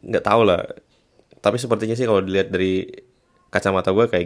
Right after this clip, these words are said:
gitu. Oke lah kalau misalkan, eh, uang kaget, uang kaget tuh kan ada orang miskin dikasih duit udah gitu. Eh, walaupun menurut gue, ya, entah ya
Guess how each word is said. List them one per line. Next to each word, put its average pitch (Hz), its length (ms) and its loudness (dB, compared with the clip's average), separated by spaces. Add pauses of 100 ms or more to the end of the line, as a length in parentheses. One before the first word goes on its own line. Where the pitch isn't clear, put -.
(120)
gitu. 92 240 -8 (2000)
Oke 143 240 -2
lah 117 80 4
kalau 92 160 4
misalkan, 90 720 0
eh, 92 880 -2
uang 87 240 -2
kaget, 85 480 0
uang 87 160 0
kaget 92 240 0
tuh 135 140 -2
kan 160 180 2
ada 85 160 2
orang 85 240 0
miskin 123 320 -4
dikasih 87 240 -4
duit 92 320 -2
udah 98 320 2
gitu. - 240 -12 (1200)
Eh, 90 400 0 (320)
walaupun 90 400 -2
menurut 85 240 -4
gue, 107 220 2 (2250)
ya, 117 240 -4 (1120)
entah 113 240 -2
ya 95 160 2